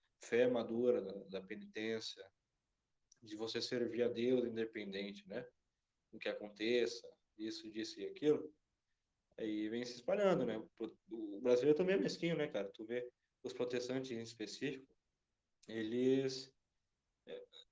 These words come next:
conversam com Deus como se fosse uma troca, sabe? Eles só pedem, só peço, só pedem dinheiro, sabe? É, <laughs> você vê as postagens dos protestantes, é só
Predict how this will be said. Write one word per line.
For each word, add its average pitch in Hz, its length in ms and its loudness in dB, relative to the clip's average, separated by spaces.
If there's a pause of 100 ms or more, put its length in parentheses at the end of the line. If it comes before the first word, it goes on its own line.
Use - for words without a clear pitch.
(480)
conversam 165 520 8
com 170 100 2
Deus 156 200 4
como 175 160 0
se - 120 -4
fosse 175 260 -2
uma 180 200 0
troca, 151 320 2
sabe? 143 220 -6
Eles 135 80 -6
só 139 120 0
pedem, 156 480 0
só - 160 -4
peço, 151 560 0
só - 160 -4
pedem 156 380 4
dinheiro, 131 560 2
sabe? - 260 -16 (920)
É, 120 260 0 (640)
<laughs> 120 520 -4
você 123 220 -2
vê 127 320 2
as 113 160 -2
postagens 123 440 -2
dos 120 100 -8
protestantes, 123 480 -4
é 127 60 -6
só 127 220 -4